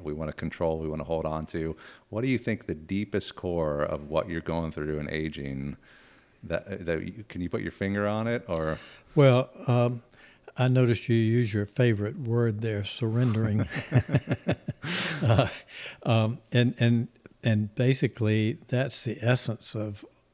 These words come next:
Speaker 2: all of it. Um, you know, um, I think each of us have within ourselves, um, a big self sinner.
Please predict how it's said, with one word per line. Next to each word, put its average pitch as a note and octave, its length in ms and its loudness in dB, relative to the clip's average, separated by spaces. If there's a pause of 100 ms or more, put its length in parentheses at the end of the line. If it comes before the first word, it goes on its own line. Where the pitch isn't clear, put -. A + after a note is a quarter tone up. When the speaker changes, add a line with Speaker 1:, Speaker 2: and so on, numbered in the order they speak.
(120)
Speaker 2:
all C3+ 240 2
of G2 80 -2
it. - 200 -16 (120)
Um, G#2+ 320 -6 (960)
you A2+ 200 0
know, G#2+ 320 0 (240)
um, G#2+ 280 -6 (200)
I A2 120 -2
think B2 260 2
each C3+ 320 0
of A2 140 0
us A2 240 0
have A2+ 440 2 (140)
within A#2 420 -2
ourselves, A2+ 840 -2 (640)
um, G2+ 300 -4 (580)
a A2 80 -6
big G#2+ 340 -2
self - 640 -2 (1500)
sinner. G#2+ 480 2